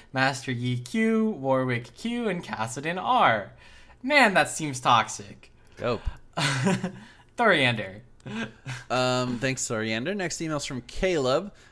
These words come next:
Speaker 2: Uh, "Hey all, it's your local C S god. Um, here to ask you all some questions. First, I play in Community Night recently and enjoyed it so much. Typically, I live, uh, since I live on the West Coast, I don't get off of work in time for it. However, I found that in Aram, I got screwed over by the different perspective multiple times.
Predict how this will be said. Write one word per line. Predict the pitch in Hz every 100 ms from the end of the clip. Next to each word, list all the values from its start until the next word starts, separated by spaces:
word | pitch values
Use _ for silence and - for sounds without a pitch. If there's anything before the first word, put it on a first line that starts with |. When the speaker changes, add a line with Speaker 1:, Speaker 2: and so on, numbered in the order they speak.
| _
Speaker 2:
Uh, | - 120 120
"Hey | 156 165
all, | 160 165
it's | -
your | 151
local | 135 139 147
C | - 147
S | 135
god. | - 117 127 165 185 -
Um, | 113 110 101
here | 131
to | 131
ask | 120 120
you | 117
all |
some | - 110
questions. | - 131 - 190
First, | - 185 -
I | 131
play | 127 139
in | 143
Community | - 135 131 127
Night | 127 -
recently | 120 - - 113 113 - - _
and | 113 110
enjoyed | 107 107 107
it | 104
so | - 196 233
much. | 113 - -
Typically, | 160 180 175 175
I | - 120
live, | 123 123 123 - -
uh, | 110 107 104 104 104 _ _
since | - 139 131
I |
live | 123 113
on | 107
the |
West | 147 240 -
Coast, | 120 - 117
I |
don't | 127 135
get | 127
off | 123
of | 120 104
work | 104 - _
in | 98 95
time | - 180 151
for | - 85
it. | 80 - - - -
However, | 170 175 175
I | 170
found | 180 185
that | 180
in | 165
Aram, | 127 151 170
I | 160
got | 135
screwed | - 143 147
over | 123 127 123
by | 113 113
the | 104
different | 123 123 143
perspective | 135 127 120 117 113
multiple | 107 101 104
times. | - 165 175 175